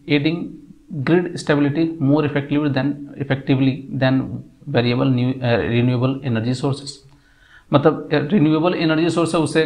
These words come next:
कई गुना, कई गुना ज़्यादा ये स्टेबिलिटी रहता है। Job creations and co-benefit, nuclear power offer high skill jobs and benefits in the technology, manufacturing and operations। नेक्स्ट, uh, decarbonization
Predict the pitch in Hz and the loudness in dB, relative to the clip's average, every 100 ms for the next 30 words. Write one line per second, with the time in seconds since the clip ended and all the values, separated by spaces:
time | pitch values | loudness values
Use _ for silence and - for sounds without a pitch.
0 | 156 139 143 143 139 143 143 139 143 135 | 2 2 2 0 0 0 -2 0 2 4
1 | 131 120 123 123 135 127 - 113 117 139 | 2 2 0 2 2 0 0 0 2 0
2 | 131 135 - - - _ _ - - - | 0 -4 -12 -20 -20 _ _ -20 -20 -16
3 | - 123 175 175 175 175 160 190 175 147 | -4 4 4 4 0 0 -2 -4 0 0
4 | - 165 160 151 165 - - 143 139 151 | 4 2 2 0 -4 -6 2 2 4 0
5 | 139 135 139 - 131 143 131 143 139 - | 2 2 2 -2 -2 -2 0 0 0 0
6 | 143 135 139 135 - 139 127 120 123 147 | 0 2 0 -2 -8 -2 0 2 0 0
7 | 143 131 127 135 127 120 131 131 120 120 | 0 0 0 0 -2 -2 0 0 0 -2
8 | - 123 123 165 160 - - 107 107 - | -4 -4 -2 -2 -6 -16 -8 -6 -6 -10
9 | - - _ _ _ _ _ _ - _ | -12 -16 _ _ _ _ _ _ -20 _
10 | _ _ _ _ _ _ _ _ _ _ | _ _ _ _ _ _ _ _ _ _
11 | 147 165 - - - - - 139 131 127 | 2 2 0 -10 -18 -20 -10 -2 0 2
12 | 117 180 185 170 160 165 160 180 | 2 2 4 2 4 0 -2 -4